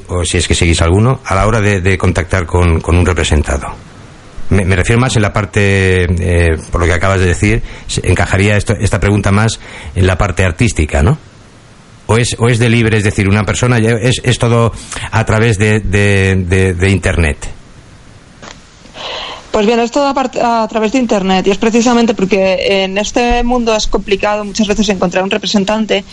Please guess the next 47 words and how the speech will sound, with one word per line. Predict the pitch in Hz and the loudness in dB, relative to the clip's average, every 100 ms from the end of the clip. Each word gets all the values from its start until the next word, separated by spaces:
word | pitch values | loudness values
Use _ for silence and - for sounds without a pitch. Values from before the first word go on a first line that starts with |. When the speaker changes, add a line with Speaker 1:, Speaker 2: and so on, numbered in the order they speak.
| - - - | -20 -12 0
Speaker 2:
y | 208 | 2
en | 202 | 4
Mi | 196 | 2
Trampolín | 190 190 185 190 208 226 | 2 2 2 2 4 2
todo | 220 226 226 226 226 220 | 2 2 2 0 0 0
el | 220 | 2
mundo | 220 220 220 | 2 4 2
tiene | 202 208 | 2 0
cabida. | 208 175 180 165 156 - - - | 0 2 2 2 -2 -6 -20 -4
Eh, | 190 185 | 0 2
es | 190 220 | 2 2
una | 208 202 | 0 0
plataforma | 214 214 240 233 254 269 269 | -2 -2 0 0 2 2 2
en | 233 | 2
la | 202 | 0
que, | 190 185 180 180 | 2 2 2 0
como | 180 185 | 0 2
he | |
dicho, | 196 214 262 247 | 2 2 0 0
puedes | 220 202 185 - | 2 0 0 0
colgar | 196 185 190 190 190 180 | 0 2 2 0 0 0
todos | 185 185 | -2 0
tus | - 175 | 0 0
vídeos, | 196 196 214 214 | 0 2 2 0
mostrar | 214 185 196 185 | -2 -2 -2 -2
todo | 196 185 | -2 -2
tu | 190 | -2
talento | 190 185 190 202 240 - - - - - - - | -2 0 0 -4 -6 -14 -16 -16 -20 -20 -20 -2
y, | - 233 226 208 208 196 - | 2 4 4 4 4 2 2
y | 226 | 2
digamos | 214 202 214 - | 2 2 0 -2
que | 247 214 196 | 0 2 0
estás | 190 214 - | 0 -2 -2
expuesto | 202 - - 226 214 - 247 | -2 -4 -2 -2 0 0 0
de | 214 196 | 2 2
una | 202 | 2
manera | 208 214 214 240 | 2 2 2 0
que | 233 202 | 2 2
de | 185 | 2
otra | 180 214 | 0 0
ma-, | 202 196 | 0 0
de | 190 196 | 0 0
otra | 202 | 0
forma | 190 196 196 214 | -2 0 2 2
no, | 220 185 175 | 2 2 0
no | 180 185 | -2 -2
tendrías. | 170 175 262 147 147 | 0 0 0 0 -8